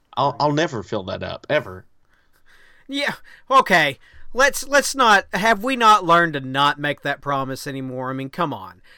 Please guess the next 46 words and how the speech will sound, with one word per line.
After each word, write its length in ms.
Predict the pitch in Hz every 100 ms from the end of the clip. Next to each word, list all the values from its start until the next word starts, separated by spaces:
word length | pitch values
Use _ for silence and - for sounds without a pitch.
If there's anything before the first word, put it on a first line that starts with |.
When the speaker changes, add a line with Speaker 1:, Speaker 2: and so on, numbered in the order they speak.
| _
Speaker 2:
I 140 | 160
remember 480 | 190 190 190 180 175
in 100 | 170
college 680 | 156 180 170 160 151 135 - - - - -
when 300 | 170 170 165
me 120 | 175
and 100 | 170
my 100 | 156
buddy 340 | 156 170 160
figured 340 | 143 175 147 151
out 220 | 156 -
they 160 | 151
hardwired 760 | 143 156 170 160 151 147 147 139
a 80 | 135
gig 460 | 127 156 165 156
of 200 | 151 131
ram 440 | 143 156 160 147 143
onto 480 | 143 139 - 143
a 140 | 135 127
computer, 680 | - 120 - 165 156 139
and 100 | 135
we 60 | 147
were 140 | 139
like, 200 | 143 135 - - -
"Oh 180 | 302
my 200 | 294 233
God, 580 | 214 - 269 269 202 165 - -
that's 260 | - 247 -
the 120 | 247
most 260 | 254 359 -
powerful 400 | 311 349 - 233
thing 240 | 254 240
in 80 | 240
the 100 | 233
world. 440 | 311 269 262 233
How 200 | 285 269
could 220 | 247 311 220
they 100 | 240
have 140 | 220
done 240 | 233 240
that?" 140 | 220 220
<laughs> 840 | _ - _ _ _ _ 339 _ -
Speaker 1:
I, 100 | 123
I'll 140 | 135 147
say 240 | 180 175
this. 320 | 147 120 110